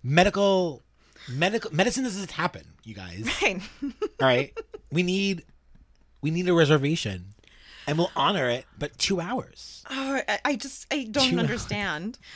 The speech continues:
Speaker 2: Um, so two hours later, ambulance arrives. Thomas Brooks is standing in the hotel room. He picks up a hair comb from the dresser,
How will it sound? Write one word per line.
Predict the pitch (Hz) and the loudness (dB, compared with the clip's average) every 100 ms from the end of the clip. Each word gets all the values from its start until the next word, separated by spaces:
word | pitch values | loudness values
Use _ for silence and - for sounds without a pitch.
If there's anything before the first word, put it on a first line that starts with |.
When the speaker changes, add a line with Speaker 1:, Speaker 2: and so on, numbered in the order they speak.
| - - | -20 -4
Speaker 2:
Um, | 285 254 233 185 208 220 - | 0 2 2 0 -4 -6 -6
so | - 269 | 2 2
two | 269 - 403 | 2 2 4
hours | 349 339 | 6 4
later, | 277 233 226 214 - | 2 2 2 0 -2
ambulance | 240 240 233 | -2 -2 -4
arrives. | 196 180 185 185 | 0 2 2 0
Thomas | 285 294 285 | -4 -4 -6
Brooks | 190 220 - | -10 -10 -10
is | 214 | -8
standing | - 202 196 190 180 | -4 -2 0 -2 -4
in | 202 | -6
the | |
hotel | 190 208 175 170 | -4 -4 -2 -2
room. | 165 160 | -4 -8
He | 165 | -8
picks | - 277 - | -12 -12 -8
up | 240 220 | -8 -6
a | 214 | -8
hair | - 220 220 | -8 -8 -8
comb | - 196 190 | -8 -8 -8
from | - 151 | -10 -14
the | |
dresser, | 156 208 226 - 208 | -8 -6 -6 -6 -8